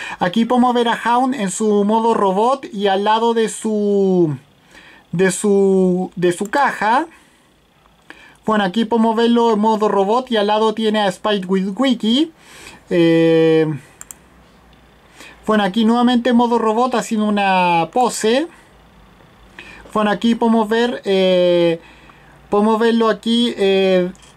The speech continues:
a la salida de su caja, bueno, en su modo Jeep. Ahí podemos ver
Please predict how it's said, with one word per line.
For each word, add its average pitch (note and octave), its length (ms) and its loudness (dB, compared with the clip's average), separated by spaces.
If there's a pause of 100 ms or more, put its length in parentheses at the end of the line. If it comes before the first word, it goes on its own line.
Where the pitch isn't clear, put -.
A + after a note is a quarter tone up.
(440)
a G3 120 0
la G3 160 0
salida G#3+ 460 -2
de A#3 140 0
su A#3+ 180 -4
caja, C4 380 -2
bueno, G3+ 260 0
en E3+ 80 0
su G#3+ 200 -4
modo G3+ 340 0
Jeep. A#3 420 -2
Ahí G3+ 220 -2
podemos G#3 280 0
ver A3 360 -2